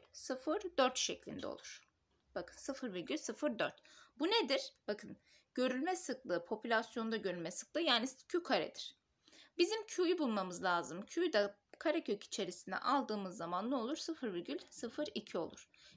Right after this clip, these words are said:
Peki P burada ne olur? Sıfır virgül doksan sekiz olur. P'yi bulduk, Q'yu bulduk. Bize ne diyor? Heterozigot bireylerin. Heterozigot bireyleri nasıl buluyorduk? İki P Q'dan buluyorduk. Şurayı silelim yine karışmasın.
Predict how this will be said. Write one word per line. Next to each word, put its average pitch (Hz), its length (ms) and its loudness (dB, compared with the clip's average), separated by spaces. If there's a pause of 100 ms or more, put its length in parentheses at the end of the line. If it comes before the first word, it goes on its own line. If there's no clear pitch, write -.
Peki 370 300 0
P 392 360 2
burada 208 300 0
ne 175 100 -4
olur? 180 340 -4 (300)
Sıfır - 540 -4
virgül 240 360 -2 (180)
doksan 226 560 2 (160)
sekiz 208 480 -2
olur. 151 880 -4
P'yi 294 340 2
bulduk, 202 460 -2 (340)
Q'yu 240 320 2
bulduk. - 380 -6 (380)
Bize 254 200 8
ne 330 160 4
diyor? 381 140 2 (100)
Heterozigot 349 720 4
bireylerin. 214 440 4 (320)
Heterozigot 302 680 4
bireyleri 208 400 4
nasıl 277 300 0
buluyorduk? 320 500 0
İki - 280 0
P 330 260 4
Q'dan 220 460 2
buluyorduk. - 420 -6
Şurayı 233 300 0
silelim 190 360 -2
yine 156 200 -6
karışmasın. 202 680 -2